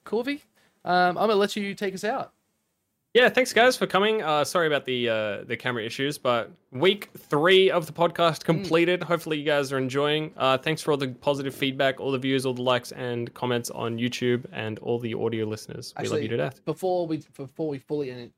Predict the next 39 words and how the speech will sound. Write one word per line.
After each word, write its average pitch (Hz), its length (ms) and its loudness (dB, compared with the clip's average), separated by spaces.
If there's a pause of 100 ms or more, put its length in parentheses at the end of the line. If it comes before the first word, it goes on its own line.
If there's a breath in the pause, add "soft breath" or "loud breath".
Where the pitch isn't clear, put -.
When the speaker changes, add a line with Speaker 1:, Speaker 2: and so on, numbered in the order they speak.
Speaker 1:
finish 135 260 -12
it, 127 120 -8
what 143 100 -8
should 160 120 -8
we 165 60 -2
name 143 220 -6
this 127 140 -12
Speaker 2:
Yeah. 123 60 -6
Speaker 1:
episode? 135 340 -8
I 120 40 -6
think 139 160 -12
we 143 60 -10
need 143 120 -6
to 135 60 -6
start 131 280 -6
doing 127 160 -10
that 123 140 -6
at 123 100 -10
the 104 160 -8
end. 123 320 -12
So 123 180 -10
when 117 300 -12
they 160 100 0
Speaker 2:
Oh, 165 60 6
Speaker 1:
get - 100 0
Speaker 2:
shit, 165 140 2
Speaker 1:
to - 60 0
the 131 40 -4
Speaker 2:
naming 147 240 2
Speaker 1:
end, 120 100 0
Speaker 2:
this 110 140 -4
episode. - 460 -6
Speaker 1:
that 139 160 -6
we 147 160 -4
have 165 200 2
a 151 60 -2
name 151 300 0
for 131 320 -2
it. 107 120 -6